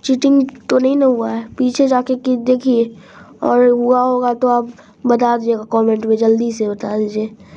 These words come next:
मैं इसे बहुत छोटा कर दूँगा। यही है क्या third number पर?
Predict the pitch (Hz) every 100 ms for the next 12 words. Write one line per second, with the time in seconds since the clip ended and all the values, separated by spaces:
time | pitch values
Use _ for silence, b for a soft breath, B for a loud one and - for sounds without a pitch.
0 | B B B B B B - - - -
1 | - - 240 240 240 247 226 226 226 220
2 | 214 226 220 202 202 202 208 226 220 -
3 | - - - - - - B B B B
4 | B B 240 254 285 277 285 254 254 254
5 | 247 240 226 233 233 226